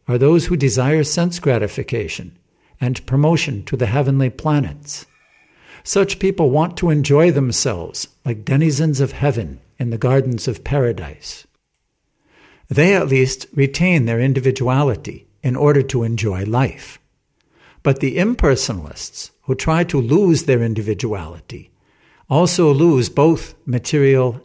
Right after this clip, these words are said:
and spiritual pleasure. The last destination of the Buddhist philosophers is to become just like a stone, which is immovable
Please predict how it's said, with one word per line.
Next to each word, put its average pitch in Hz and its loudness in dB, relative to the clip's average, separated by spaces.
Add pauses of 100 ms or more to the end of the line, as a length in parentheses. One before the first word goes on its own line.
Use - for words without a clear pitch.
and 175 0
spiritual 123 0
pleasure. 135 -2 (1400)
The 131 2
last 147 -2
destination 143 0
of 95 -8
the 107 -6
Buddhist 143 0
philosophers - -4 (160)
is 127 -2
to - -4
become 147 -2
just 165 -4
like 139 -4
a 135 0
stone, 104 -4 (720)
which 147 -2
is 151 0
immovable 160 0